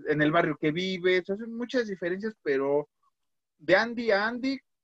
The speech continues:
eh, creo que el Andy,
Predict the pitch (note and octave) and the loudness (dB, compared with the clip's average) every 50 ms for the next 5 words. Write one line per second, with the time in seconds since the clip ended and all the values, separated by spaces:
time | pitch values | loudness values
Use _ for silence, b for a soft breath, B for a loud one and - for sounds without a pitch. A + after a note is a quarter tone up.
0 | _ _ _ _ _ _ _ _ - A#2+ C3+ C3+ C#3 C#3 C#3 C#3 C#3 C#3 C3+ C3+ | _ _ _ _ _ _ _ _ -6 -6 -4 -4 -4 -6 -4 -4 -4 -2 -2 0
1 | C3 C3 C3+ C3+ C3 - E3 E3 F#3 F3 - - G3 F3+ E3 D#3+ E3 E3 E3+ F#3 | 0 0 0 -2 -4 -2 0 0 0 0 0 2 2 2 2 -2 -2 -2 -2 -2
2 | F#3+ F3+ F3 F#3+ F#3+ F#3 F#3 F#3 F#3 F3+ F3 E3+ E3 D#3+ D#3+ D#3 D3 D3 D3 D#3 | -2 -6 -10 -12 -12 -12 -12 -14 -14 -16 -18 -20 -18 -18 -16 -14 -12 -10 -10 -10
3 | D3 | -12